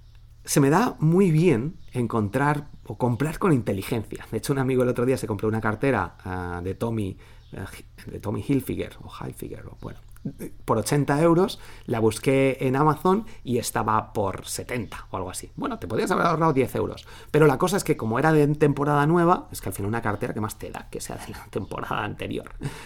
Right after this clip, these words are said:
Bueno, el caso, eh, es que, pues, te cobran mucho más por prácticamente un producto porque haya salido un poco antes, un poco después, por temas de tendencias, de moda, cuando al final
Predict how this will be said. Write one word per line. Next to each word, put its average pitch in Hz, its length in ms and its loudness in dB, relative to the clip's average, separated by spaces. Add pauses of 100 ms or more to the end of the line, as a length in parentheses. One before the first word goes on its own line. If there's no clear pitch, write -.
(140)
Bueno, 123 200 2
el 113 100 0
caso, 131 380 0 (440)
eh, 110 600 2 (380)
es 120 160 -4
que, 156 160 8
pues, 107 220 -4
te 101 120 -6
cobran 117 320 2
mucho 139 300 0
más 127 260 -2
por 101 360 -4 (160)
prácticamente 107 480 -4
un 117 60 -6
producto 107 420 -2
porque 101 200 -6
haya 104 160 -2
salido 104 320 -2
un 110 80 -6
poco 101 220 -4
antes, 101 280 -4
un 98 80 -6
poco 101 180 -4
después, 135 560 -2
por - 220 -14
temas 98 280 -6
de 95 100 -2
tendencias, 104 560 -4
de 92 100 -2
moda, 107 300 -4
cuando 87 220 -6
al - 60 -12
final 104 360 -6